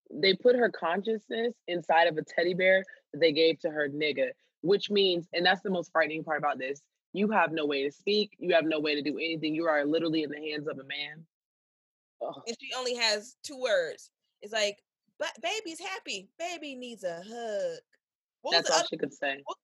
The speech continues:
Speaker 2: the first one?
Speaker 1: I don't remember. That episode made me very uncomfortable.
Speaker 2: And then he moved on to a new bitch, and the new bitch was black. And she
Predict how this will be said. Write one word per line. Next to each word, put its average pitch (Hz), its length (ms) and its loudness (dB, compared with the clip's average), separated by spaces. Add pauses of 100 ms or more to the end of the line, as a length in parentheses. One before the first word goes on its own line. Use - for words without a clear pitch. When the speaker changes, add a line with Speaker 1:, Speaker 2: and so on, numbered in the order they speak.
Speaker 2:
the - 80 0
first 302 180 0 (140)
one? 370 60 -20 (840)
Speaker 1:
I 247 140 6
don't 302 140 4
remember. 214 320 0
That 233 180 4
episode 254 320 0
made 196 140 -4
me 196 180 -2
very 160 280 -4
uncomfortable. 139 480 -12
Speaker 2:
And 123 100 -10
then 120 180 -4
he 285 240 -12
moved 269 160 -8
on 240 300 -4
to 240 140 -6
a 202 40 -2
new 214 220 -8
bitch, 269 340 -6 (100)
and 208 160 -6
the 190 60 -10
new 233 180 -8
bitch 226 280 -4
was 170 100 -12
black. 175 320 0 (220)
And 180 120 -10
she 262 320 -8